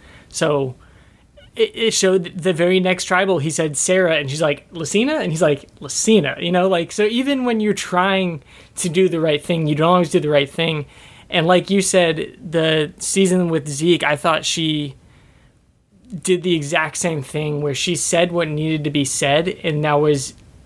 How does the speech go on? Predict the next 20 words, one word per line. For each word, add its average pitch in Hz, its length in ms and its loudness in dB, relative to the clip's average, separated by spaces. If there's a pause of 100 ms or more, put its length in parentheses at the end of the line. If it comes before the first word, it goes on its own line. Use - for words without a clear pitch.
(240)
a 160 140 -4
good, 156 640 0 (1300)
the 202 280 -4
edit 220 260 0
from 196 200 -4
there 190 200 0
on 170 120 -2
out, 151 360 -2
it 170 80 -4
was 156 240 -4
no 170 180 0
doubt 156 260 -2
in 151 80 -8
my 147 120 -2
mind 139 300 -4
that 135 100 -8
she 151 100 -8
was 131 140 -8
gonna 123 220 -8
win. 123 320 -12